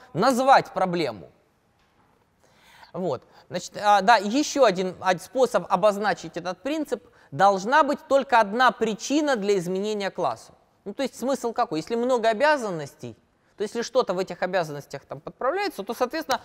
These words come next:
много причин для изменения этого класса. И вот простой пример. Допустим, есть класс book.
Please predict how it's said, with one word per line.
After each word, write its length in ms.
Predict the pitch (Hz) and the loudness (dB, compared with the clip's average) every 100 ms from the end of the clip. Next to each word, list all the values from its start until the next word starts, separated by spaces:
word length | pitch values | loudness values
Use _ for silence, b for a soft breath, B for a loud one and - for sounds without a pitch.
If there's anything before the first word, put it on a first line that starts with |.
| B | B
много 340 | 156 240 294 294 | -2 0 2 0
причин 540 | 262 247 - 254 208 | 0 -2 -2 0 0
для 160 | 165 175 | 0 -2
изменения 580 | 170 180 190 247 226 | -2 -6 -6 -6 -6
этого 360 | 208 175 175 165 | -6 -8 -6 -6
класса. 460 | 156 127 117 - _ _ _ _ _ _ _ B B B | -6 -8 -8 -16 _ _ _ _ _ _ _ B B B
И 80 | 247 | -2
вот 180 | 359 | -2
простой 360 | - 247 - 302 | 2 0 2 -2
пример. 420 | - 262 214 123 - | -2 -4 -4 -6 -10
Допустим, 540 | 143 160 320 339 - 220 | -4 -4 0 -2 -2 -4
есть 280 | 285 - | -4 -6
класс 420 | - 214 247 - 165 | 0 4 4 2 -6
book. 340 | 170 202 - | -4 -4 -6